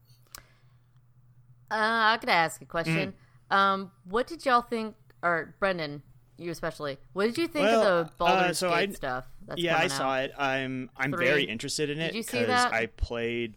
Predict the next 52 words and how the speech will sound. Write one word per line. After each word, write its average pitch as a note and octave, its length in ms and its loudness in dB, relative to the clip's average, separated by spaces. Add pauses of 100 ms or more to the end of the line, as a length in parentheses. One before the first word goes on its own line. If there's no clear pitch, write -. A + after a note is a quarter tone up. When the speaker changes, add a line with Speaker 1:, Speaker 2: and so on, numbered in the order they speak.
Speaker 2:
Baldur's A2 340 -4
Gate G#2 240 -8 (300)
way G2 140 -10
back A2+ 240 -8
in E3 60 -10
the E3+ 80 -10
day, E3+ 220 -6
but - 160 -18
I - 80 -18
haven't D#3 320 -8
gone A2+ 200 -6
back F#2+ 240 -10
to - 80 -16
Baldur's F2+ 380 -12
Gate. F2+ 280 -10 (480)
Like, A#2 140 -4
I A#2+ 60 0
didn't, C#3+ 200 -2
I C#3 60 2
didn't D3 140 0
play C3+ 180 2
any B2+ 120 -4
of G#2 60 -6
the F#2+ 80 -8
H G2 300 -10
D C#3+ 160 -4
stuff C3 340 -6
or G#2+ 60 -10
anything. A#2 420 -10 (1600)
Oh, D#3+ 60 2
yeah? B2+ 240 2 (260)
Speaker 1:
I G3+ 100 6
have F4 240 8
it G#4+ 80 4
on F#4 140 8
my B3+ 240 4 (320)
tablet. G3+ 720 2 (2500)
Yeah, G#3+ 220 8
I A3 80 10
think A3+ 160 0
I D4+ 40 6
Speaker 2:
The, D4 80 10
Speaker 1:
also B3 200 10
Speaker 2:
I B3+ 60 6
mean, A3 80 8
Speaker 1:
have, F#3 80 8
Speaker 2:
the F#3+ 60 4
Speaker 1:
I - 40 4
have - 20 2
it B3 100 8
on - 60 2
my - 80 2